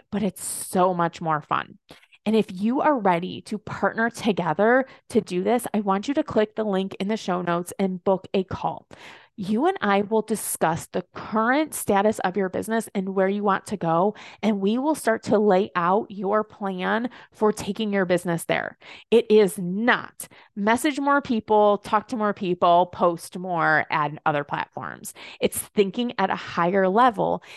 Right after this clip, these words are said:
And if your brain knew how to do it by itself, you would already be there.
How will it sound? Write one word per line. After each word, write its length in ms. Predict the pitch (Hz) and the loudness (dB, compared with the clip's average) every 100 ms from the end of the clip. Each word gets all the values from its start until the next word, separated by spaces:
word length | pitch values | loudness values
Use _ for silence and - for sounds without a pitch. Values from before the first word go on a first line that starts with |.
| - - | -6 2
And 160 | 233 | 4
if 160 | 233 226 | 2 0
your 160 | 220 | -2
brain 680 | 185 196 196 202 247 320 370 - | -2 -2 -2 -2 0 0 -2 -4
knew 400 | 226 233 254 277 | -4 0 0 0
how 320 | 233 233 233 | 2 0 0
to 240 | - 247 208 - | -4 -6 -6 -6
do 260 | 202 214 - | -4 -4 0
it 420 | 359 381 - - - - _ - | 2 2 0 -12 -16 -20 _ 2
by 180 | 226 247 | 4 4
itself, 640 | - 233 - 240 220 254 254 | 0 -2 -2 4 4 4 -2
you 220 | 202 220 | -8 0
would 160 | 233 226 - | 2 2 2
already 460 | 190 196 196 196 | 2 2 -2 -4
be 200 | 170 196 | -6 -4
there. 300 | 185 165 - | 0 0 -2